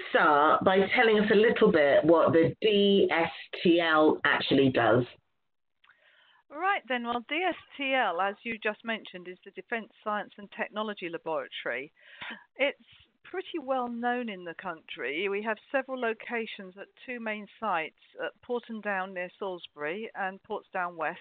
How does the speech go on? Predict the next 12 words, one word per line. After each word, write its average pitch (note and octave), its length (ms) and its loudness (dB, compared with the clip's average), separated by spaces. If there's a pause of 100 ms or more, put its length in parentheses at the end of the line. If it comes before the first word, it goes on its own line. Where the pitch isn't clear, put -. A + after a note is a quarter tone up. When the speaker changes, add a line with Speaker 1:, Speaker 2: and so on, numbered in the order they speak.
(200)
Speaker 2:
which - 280 -14
is F#3+ 200 -12 (100)
quite - 300 -8
close G3 180 -8 (120)
to F#3+ 140 -20
Fareham F3 340 -6
and F3+ 120 -20
Portsmouth - 560 -14 (100)
on D3+ 120 -20
the D3+ 120 -20
south D3+ 200 -16 (120)
coast. B2+ 300 -16